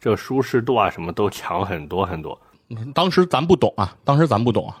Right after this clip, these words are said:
Speaker 2: 咱就是以-，
Speaker 1: 嗯。
Speaker 2: 一直以为就是店里卖的是好的，
Speaker 1: 嗯。
Speaker 2: 汽配城里去改装都认为不太好。
Speaker 1: 嗯，呃，汽配城肯定不能去，汽配城那个容易踩坑。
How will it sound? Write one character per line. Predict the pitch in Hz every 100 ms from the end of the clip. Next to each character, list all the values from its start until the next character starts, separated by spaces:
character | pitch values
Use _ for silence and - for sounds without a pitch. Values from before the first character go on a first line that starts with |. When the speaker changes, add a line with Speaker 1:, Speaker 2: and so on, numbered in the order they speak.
| _
Speaker 2:
咱 | 113 147
就 | 175
是 | 139
以-， | 107
Speaker 1:
嗯。 | 95 90
Speaker 2:
一 | 135
直 | 107 139
以 | 117 95
为 | 92
就 | 101 113
是 | - 92 - - - _ -
店 | - 127
里 | 107
卖 | 120 139 131
的 | 95 87
是 | 85 - 98
好 | 90 - 98
的， | -
Speaker 1:
嗯。 | 87 - _ -
Speaker 2:
汽 | 175
配 | 143 117
城 | 101 107
里 | 123 107
去 | - 120
改 | 92 87
装 | 107 120 117
都 | 117 113
认 | 110 104
为 | 95
不 | 98 -
太 | 95
好。 | - -
Speaker 1:
嗯， | 85 80 -
呃， | 92 98
汽 | - - 196
配 | 175
城 | 139 - 120
肯 | 175 113
定 | 104 110
不 | 127
能 | 98 98
去， | - 107 78 78
汽 | - - 190
配 | 139 113
城 | - 98
那 | 165 151
个 | 107 92
容 | 92 95 87 143
易 | 170 110 101 98 95 98
踩 | - - - 92
坑。 | 82 127